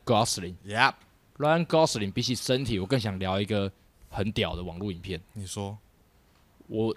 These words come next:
Speaker 1: 真的忘记国家了，
Speaker 2: 嗯。
Speaker 1: 大家可以勘误。
Speaker 2: 嗯。
Speaker 1: 好像是在德国，
Speaker 2: 嗯。
Speaker 1: 有一个类他们那边金马奖的存在。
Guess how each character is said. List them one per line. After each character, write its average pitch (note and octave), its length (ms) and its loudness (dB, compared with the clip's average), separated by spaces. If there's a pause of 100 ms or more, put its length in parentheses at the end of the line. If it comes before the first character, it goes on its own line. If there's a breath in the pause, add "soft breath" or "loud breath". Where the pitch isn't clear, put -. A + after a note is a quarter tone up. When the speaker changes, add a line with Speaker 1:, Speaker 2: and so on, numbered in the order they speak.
Speaker 1:
真 E3+ 140 6
的 D#3+ 80 10
忘 D3+ 180 10
记 C3 380 2
国 G2+ 180 0
家 F#2+ 280 0
了， F2 100 -6 (160)
Speaker 2:
嗯。 G#2+ 80 -4
Speaker 1:
大 A#2 80 2
家 A#2 100 0
可 A2 80 -4
以 G2+ 80 -2
勘 G2+ 300 -2
误。 F#2+ 140 -6 (180)
Speaker 2:
嗯。 G2 300 -6
Speaker 1:
好 A2 140 0
像 C3+ 100 2
是 - 20 0
在 F3 100 8
德 G2+ 280 -2
国， F2 280 -8 (120)
Speaker 2:
嗯。 F#2 260 -6
Speaker 1:
有 G#2+ 100 -2
一 B2+ 120 2
个 B2+ 160 2
类 D3 320 4
他 A#2+ 160 2
们 A#2 180 -2
那 B2 100 -2
边 A#2+ 280 -4
金 - 120 -4
马 G2+ 200 -2
奖 F2+ 200 -8
的 E2+ 60 -10
存 E2+ 240 -8
在。 F#2+ 160 -4